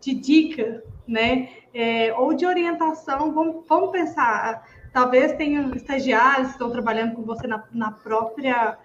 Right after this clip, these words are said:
consultoria, no próprio escritório lá, né, no Amaral, no Amaral Advogados, mas podem ter pessoas de outros setor, de outros escritórios, outros advogados que, que estão no início, assim, qual que seria a orientação?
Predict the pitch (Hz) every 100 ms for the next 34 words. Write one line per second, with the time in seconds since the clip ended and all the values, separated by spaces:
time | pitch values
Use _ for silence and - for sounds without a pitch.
0 | _ _ _ 247 240 254 - 220 220 262
1 | 254 226 233 233 254 - 254 233 214 220
2 | 202 196 247 254 226 226 214 208 208 220
3 | - 233 233 233 226 214 220 226 - 214
4 | - 196 247 - - _ - _ - 269
5 | - 294 302 311 311 311 370 359 330 359
6 | 381 - - 294 320 - 330 - 294 -
7 | 247 240 247 269 330 320 294 - - 220
8 | 208 226 262 277 254 240 214 233 - _
9 | - 240 320 330 302 269 - 233 208 208
10 | 247 247 262 - - 269 269 262 240 254
11 | 285 - 277 233 - _ _ _ - 339
12 | 339 - 339 311 311 302 269 269 262 262
13 | 254 269 269